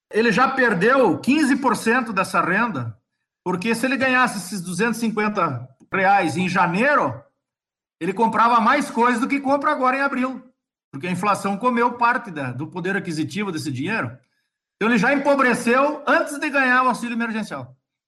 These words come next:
E como ele vai ganhar escalonado em quatro meses,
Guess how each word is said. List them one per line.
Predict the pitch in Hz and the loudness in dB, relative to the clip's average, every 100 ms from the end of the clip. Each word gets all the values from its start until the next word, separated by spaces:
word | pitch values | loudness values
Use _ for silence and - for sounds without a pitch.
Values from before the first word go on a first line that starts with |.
| _ _ - | _ _ -6
E | |
como | 226 254 | 0 2
ele | 262 | 4
vai | 262 247 | 4 2
ganhar | 240 240 | 2 0
escalonado | - 233 214 208 208 202 | 0 0 2 4 2 2
em | 196 | 0
quatro | 196 196 196 | 0 0 0
meses, | 185 220 262 175 123 - - | -2 0 0 -2 -8 -12 -18